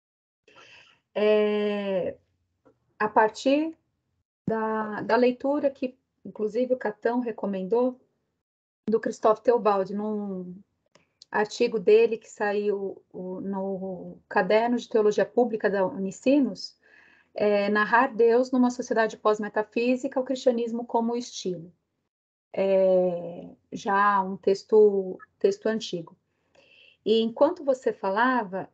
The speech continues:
eu me recordo, é, de uma parte desse texto em que o autor, ao falar da condição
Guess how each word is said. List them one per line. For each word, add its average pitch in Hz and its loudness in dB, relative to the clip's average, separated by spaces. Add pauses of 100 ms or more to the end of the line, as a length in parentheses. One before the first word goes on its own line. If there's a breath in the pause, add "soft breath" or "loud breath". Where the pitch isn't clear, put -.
(120)
eu 226 -2
me 233 -4
recordo, 196 -2 (1120)
é, 190 -12 (160)
de 190 -2
uma 226 0
parte 240 -2 (160)
desse 196 -12
texto 254 4
em 226 -8
que 247 -4
o 240 0
autor, 208 0 (720 loud breath)
ao 233 6
falar 208 -8 (1500)
da 220 2
condição 254 -2